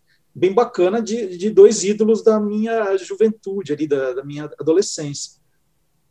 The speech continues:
E eu tava escrevendo um outro, que era na mesma pegada, que era o Fantasma no Museu do Futebol, que era, é, um, um,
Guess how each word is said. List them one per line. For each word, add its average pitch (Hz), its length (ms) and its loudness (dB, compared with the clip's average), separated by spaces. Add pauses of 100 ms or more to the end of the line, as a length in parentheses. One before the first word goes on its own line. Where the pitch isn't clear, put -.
(360)
E 294 100 0
eu 330 100 2
tava 294 200 0
escrevendo 262 680 2
um 339 160 -4
outro, 269 720 2
que - 140 -4
era 226 140 6
na 240 100 0
mesma 285 360 0
pegada, 143 560 0
que - 160 -6
era 165 80 0
o 180 40 -2
Fantasma 208 600 -6
no 220 80 0
Museu 202 260 2
do 214 80 -10
Futebol, 180 580 -2
que - 140 -10
era, 185 420 -4 (600)
é, 135 720 -4
um, 131 360 -12 (540)
um, 143 220 -12